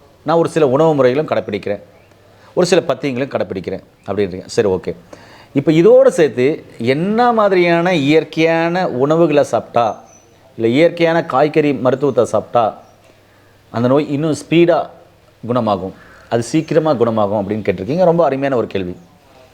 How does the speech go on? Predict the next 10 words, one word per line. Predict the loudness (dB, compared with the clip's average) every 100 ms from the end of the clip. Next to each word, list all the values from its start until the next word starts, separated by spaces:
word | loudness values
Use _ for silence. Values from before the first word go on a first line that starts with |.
| _ -6
இதுக்கு | 0 2 0 -2
நான் | -2 0
எடுத்து | 0 -2 -4
தேர்ந்தெடுத்து | 0 0 2 0 0
கொடுக்குற | 2
காய்கறியில | 2 2 0 0 0 2 2 2 -4 -20 -20 -20
முக்கியமான | -14 -6 -2 0 0
காய்கறி | 0 0 0
பார்த்தீங்கன்னாக்கா | 0 -2 -2 -2 2 2 2 -2
இந்த | -2 2 2 0